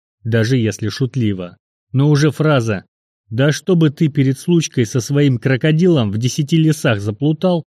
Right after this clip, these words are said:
о многом говорит, когда на своей шкуре понял, что значит десятилесье.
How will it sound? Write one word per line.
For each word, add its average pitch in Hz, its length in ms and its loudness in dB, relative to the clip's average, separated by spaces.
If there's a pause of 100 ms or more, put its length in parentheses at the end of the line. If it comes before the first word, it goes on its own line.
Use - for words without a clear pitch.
(120)
о 156 120 2
многом 117 440 2
говорит, 123 520 0 (320)
когда 127 260 0
на 123 140 0
своей 131 300 2
шкуре 113 380 0
понял, 143 440 0
что 131 240 -4
значит 113 400 -2
десятилесье. 110 1040 -2